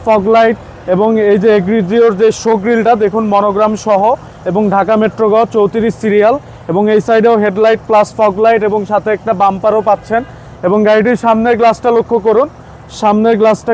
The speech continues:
কিন্তু এখনো গাড়ির সাথে অরিজিনাল এবং গ্লাসে সেন্সর আছে। এবং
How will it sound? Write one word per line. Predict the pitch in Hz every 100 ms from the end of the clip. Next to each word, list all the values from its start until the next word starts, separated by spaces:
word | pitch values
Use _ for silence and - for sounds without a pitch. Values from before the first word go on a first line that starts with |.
| 220
কিন্তু | 220 226
এখনো | 202 220 214
গাড়ির | 208 208
সাথে | 220 196 220
অরিজিনাল | 202 175 208 220 226 220
এবং | 202 208
গ্লাসে | 196 196 220 220 226
সেন্সর | 208 185 220 214
আছে। | - 214 254 - - - - - -
এবং | 190